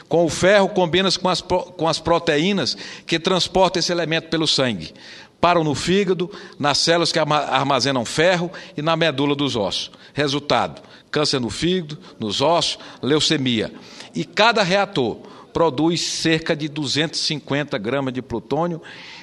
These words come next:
com meia vida, meia vida de quinhentos mil anos." Fica aqui a pergunta, aonde armazenar esse material? E lia, alguns dias atrás, coisa de três semanas, a Vida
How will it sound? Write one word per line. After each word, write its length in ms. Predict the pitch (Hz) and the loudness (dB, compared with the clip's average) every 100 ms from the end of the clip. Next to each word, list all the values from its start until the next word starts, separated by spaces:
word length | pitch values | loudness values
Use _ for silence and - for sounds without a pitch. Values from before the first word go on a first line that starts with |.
| - | -10
com 160 | - 196 | -2 0
meia 480 | 190 220 262 254 190 | 2 2 4 4 2
vida, 600 | 127 143 131 104 82 - - - - | 0 -2 0 -2 -4 -8 -20 -18 -8
meia 340 | 160 220 220 | -2 2 2
vida 480 | 120 127 139 143 143 - | 0 -2 -2 -4 -8 -10
de 120 | - 147 | -8 -8
quinhentos 840 | - - 143 131 123 131 - 131 | -8 -8 -2 0 0 -2 -6 -10
mil 380 | 120 113 123 107 | -6 -4 -2 -2
anos." 400 | 85 69 - - _ - - - - - | -4 -6 -12 -14 _ -20 -20 -20 -20 -18
Fica 260 | - 226 214 | -8 -2 0
aqui 140 | 208 | 0
a 60 | 214 | 0
pergunta, 560 | 214 185 131 120 - - - - _ - | 0 0 0 -2 -6 -18 -20 -20 _ -4
aonde 380 | 190 202 190 | -2 0 -2
armazenar 840 | 175 165 180 143 143 135 147 147 127 | -2 0 -2 0 -2 0 2 2 0
esse 220 | 135 - | -2 -2
material? 640 | 135 131 135 123 92 76 - - - - - - | -4 -2 -2 0 -2 -4 -8 -20 -20 -18 -18 -10
E 80 | - | -4
lia, 480 | 208 220 226 127 - - - - - - - _ _ _ _ | -2 0 2 0 -4 -16 -20 -20 -20 -20 -20 _ _ _ _
alguns 440 | - 143 151 151 117 | -4 -2 -2 -4 -2
dias 240 | 151 131 | -2 0
atrás, 760 | 120 120 160 165 113 85 - - - - - - - - | -2 0 0 0 0 -6 -10 -14 -20 -20 -20 -20 -20 -18
coisa 320 | - 139 131 127 | -6 -4 -4 -6
de 100 | 117 | -8
três 300 | - 143 - | -4 -2 -2
semanas, 680 | 117 107 151 147 95 87 | -2 -2 -2 -2 -4 -6
a 120 | - 139 | -6 -4
Vida 480 | 160 180 123 92 | -4 -4 -4 -6